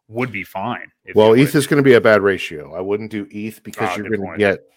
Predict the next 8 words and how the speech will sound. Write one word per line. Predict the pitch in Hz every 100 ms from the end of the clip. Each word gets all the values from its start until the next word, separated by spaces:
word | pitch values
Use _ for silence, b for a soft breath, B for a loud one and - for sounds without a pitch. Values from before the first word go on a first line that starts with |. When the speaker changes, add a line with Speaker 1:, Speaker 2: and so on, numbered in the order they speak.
| -
Speaker 2:
you're | 113
gonna | 113 113
get | 104 110
Pulse. | - 101 - - - b b b _ -
Um, | 98 87 87 85 _ _
Speaker 1:
Good | 101
point, | 87 92 82 82
yeah. | 87 85